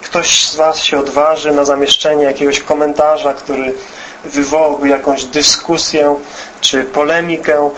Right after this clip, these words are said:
pozwalającą mi na oparcie się na waszych wypowiedziach, ale póki co, e, brak komentarzy.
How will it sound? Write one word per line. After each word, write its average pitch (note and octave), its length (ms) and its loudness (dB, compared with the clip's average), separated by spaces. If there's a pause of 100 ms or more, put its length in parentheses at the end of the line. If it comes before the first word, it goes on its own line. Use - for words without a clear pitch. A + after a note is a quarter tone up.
(280)
pozwalającą E3 760 2
mi E3+ 140 4
na D#3+ 140 4
oparcie D#3 500 2
się D3 140 2
na D3 140 2
waszych D3 420 0
wypowiedziach, B2 720 -2 (760)
ale F#3+ 380 2
póki F3 420 -8
co, C#3+ 360 0 (580)
e, B2+ 140 -4 (180)
brak E3+ 260 0 (120)
komentarzy. D3+ 680 0